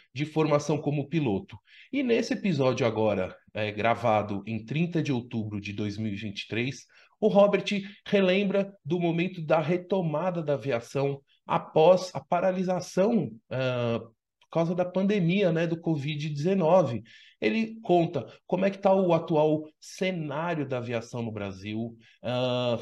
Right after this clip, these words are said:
fala sobre aeroportos, conta um pouco do seu dia a dia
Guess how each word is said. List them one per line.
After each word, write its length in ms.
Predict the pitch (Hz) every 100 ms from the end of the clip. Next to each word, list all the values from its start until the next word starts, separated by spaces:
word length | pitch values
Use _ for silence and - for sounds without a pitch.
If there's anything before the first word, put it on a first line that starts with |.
| -
fala 200 | 165 160
sobre 300 | 151 123 113
aeroportos, 1000 | 110 104 - 107 107 104 - 110 - - _ _ _
conta 260 | 180 180
um 80 | 170
pouco 240 | 175 165
do 100 | 147
seu 220 | 143 151 131
dia 260 | 131 120
a 40 | 110
dia 400 | 110 117 113